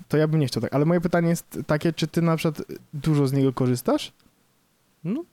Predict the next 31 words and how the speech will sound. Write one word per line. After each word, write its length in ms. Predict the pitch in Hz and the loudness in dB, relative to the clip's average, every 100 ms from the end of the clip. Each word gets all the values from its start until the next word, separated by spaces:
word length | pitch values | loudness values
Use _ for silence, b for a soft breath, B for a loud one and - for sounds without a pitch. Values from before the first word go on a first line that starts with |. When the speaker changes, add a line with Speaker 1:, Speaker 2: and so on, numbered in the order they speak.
| - - | -20 -10
Speaker 2:
tyle 300 | - 320 339 | -4 -2 0
samo, 340 | - 254 269 285 | 0 -2 -2 -2
co 200 | 339 320 | -4 -6
w, 260 | - - | -8 -18
poprzednio 640 | - 339 - 359 269 147 | -10 -8 -4 -2 0 -2
z 200 | 123 - | -2 -4
Maca 280 | 123 120 165 | -2 -2 -4
Pro. 360 | - 160 90 110 _ _ _ _ 214 | -4 -4 -4 -8 _ _ _ _ -12
Jakby, 280 | 151 131 151 | -8 -6 -4
no, 140 | 160 170 | -4 -4
tu 180 | - 185 _ | -8 -10 _
nic 160 | 190 196 | -6 -4
się 120 | - | -2
nie 100 | 220 | -2
zmieniło, 360 | 220 262 262 180 | -2 -2 0 0
no 80 | 143 | -2
bo 140 | 151 | -4
wiesz, 320 | 143 120 - | -2 -2 -2
ja 120 | 120 | -2
go 100 | 123 | -2
z, 80 | 127 | -6
do 140 | 127 139 | -4 -2
niego, 320 | 147 151 160 - - - | -2 -2 -4 -6 -10 -6
jakby 520 | 135 131 135 143 131 - | -4 -2 -2 -4 -4 -2
ja 220 | 135 156 | -2 -2
go 180 | 143 135 | -2 -4
wykorzystuję 640 | 139 135 120 127 - 180 | -4 -4 -4 -6 -4 -4
do 120 | 139 | -4
bardzo 360 | 117 135 139 143 | -2 -2 -2 -4
konkretnych 680 | 135 127 120 120 123 117 - | -4 -4 -4 -4 -4 -6 -6
zadań, 420 | 107 107 95 85 | -4 -2 -2 -4